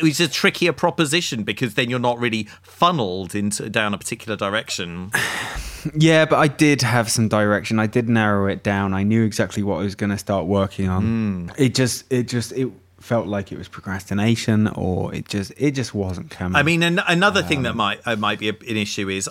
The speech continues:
Speaker 1: I find it hard to make music in a room that I haven't already made a lot of music in, and
Speaker 2: Uh,
Speaker 1: because,
Speaker 2: okay.
Speaker 1: and because you'll be, you'll constantly be second guessing yourself. Like,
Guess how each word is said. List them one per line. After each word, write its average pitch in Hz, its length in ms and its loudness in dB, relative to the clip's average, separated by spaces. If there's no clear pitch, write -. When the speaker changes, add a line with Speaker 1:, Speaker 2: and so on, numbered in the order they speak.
Speaker 1:
I 139 200 4
find 117 420 0
it 107 200 0
hard 135 220 2
to 127 100 -4
make 127 180 0
music 113 560 -4
in 113 140 0
a 113 40 2
room 107 280 0
that 104 100 -4
I 101 140 2
haven't 110 240 -2
already 104 280 -4
made 101 220 -4
a 98 60 -6
lot 107 160 -4
of 90 120 -14
music 107 520 -6
in, 80 140 -10
and 107 220 0
Speaker 2:
Uh, - 20 -2
Speaker 1:
because, 120 220 2
Speaker 2:
okay. 95 140 2
Speaker 1:
and 147 120 2
because 147 300 2
you'll 147 100 4
be, 156 140 -4
you'll 147 160 2
constantly 135 500 -4
be 113 160 -6
second 120 320 -4
guessing 110 340 -4
yourself. 85 560 -8
Like, 92 340 -2